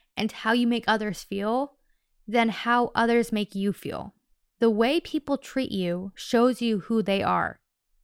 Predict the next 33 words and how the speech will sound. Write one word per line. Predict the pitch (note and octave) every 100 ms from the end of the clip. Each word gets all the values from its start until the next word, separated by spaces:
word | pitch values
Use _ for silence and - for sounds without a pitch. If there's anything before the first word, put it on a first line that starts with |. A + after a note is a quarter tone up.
| _
So | - C4
show | - - C4 D#4 -
others | B3 B3 A3
how | - A3
fucking | - B3+ C4 - B3+ G#3+
amazing | G#3+ G3+ G3+ B3 C#4 B3 A3 G3
you | G3 G#3+ D4+
are | G#3 F3+ F#3 G3+ - - -
by | A#3+
how | - B3
you | A#3+
treat | A3 A#3+ A3
them. | A#3+ A#3+ - - _ _ _ - _ _
If | B3+
someone | - - C4 F4 D#4
disrespects | A#3 A3+ A3 - F#3+ - -
you, | F3 F3 F#3 - _ _ _ -
there's | B3 A#3 A3+
no | A3 A#3 B3 C4
reason | A#3 A#3+ A3+ A3
to |
fight | G#3 G#3 G3+ -
back. | F3+ - - - _ _ - -
Their | A3+ C#4 -
actions | G#3 A3 - C#4 C#4+ C4
and | A3 G#3
their | G3+ G#3
words | F#3+ F#3+ G3 A#3+ B3 - - _ _
show | - B3+ B3+
you | C4 C4 A#3+
their | G#3 G#3+
true | - A3
colors. | G3+ - G#3 A3 C#4 D4